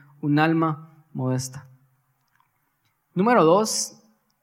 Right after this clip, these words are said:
la segunda clave para vivir en esta vida estresante y ruidosa y acelerada y tener un alma tranquila es tener un alma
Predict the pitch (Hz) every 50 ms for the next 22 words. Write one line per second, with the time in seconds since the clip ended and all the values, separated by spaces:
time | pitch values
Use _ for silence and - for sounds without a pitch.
0 | _ _ _ _ _ _ _ _ _ - 165 139 139 135 131 131 - 143 147 175
1 | 190 208 202 190 202 202 185 180 175 185 196 196 190 190 - 151 139 131 131 127
2 | 123 135 147 160 165 165 170 165 165 - 180 156 151 160 165 170 170 165 160 160
3 | - - _ - - - - 135 127 123 - 160 156 165 165 165 - 170 165 165
4 | 160 - - 151 139 131 127 127 127 135 151 165 170 170 170 156 156 147 139 131
5 | - 143 123 120 120 120 135 147 160 175 175 175 - - 139 135 127 127 131 131
6 | 131 143 165 180 170 165 170 180 185 185 185 143 131 127 127 - 160 170 175 170
7 | 151 135 151 160 160 - 170 147 143 147 156 160 156 151 143 143 160 170 185 190
8 | 185 175 - - - - -